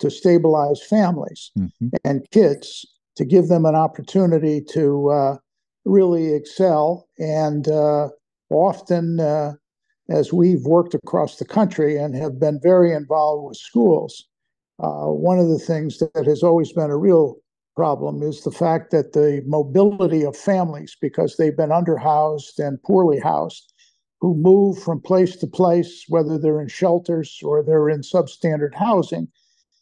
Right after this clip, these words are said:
Speaker 1: has created a real problem for their kids in terms of schools, because there's no
Speaker 2: Mm-hmm.
Speaker 1: stability.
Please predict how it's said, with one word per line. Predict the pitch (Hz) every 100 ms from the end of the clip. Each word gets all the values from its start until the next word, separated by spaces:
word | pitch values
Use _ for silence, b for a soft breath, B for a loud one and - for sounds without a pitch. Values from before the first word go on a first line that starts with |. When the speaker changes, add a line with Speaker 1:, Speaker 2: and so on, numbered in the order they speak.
| _
Speaker 1:
has | 175 175
created | - 185 190 180 160
a |
real | 160 202 196
problem | - 156 151 139
for | 165
their | 147 143
kids | - 180 143 -
in | 139
terms | 170 151 127
of | 120
schools, | - 220 185 - - -
because | 135 151 95
there's | 139 -
no | 170
Speaker 2:
Mm-hmm. | 170
Speaker 1:
stability. | - 135 175 180 180 190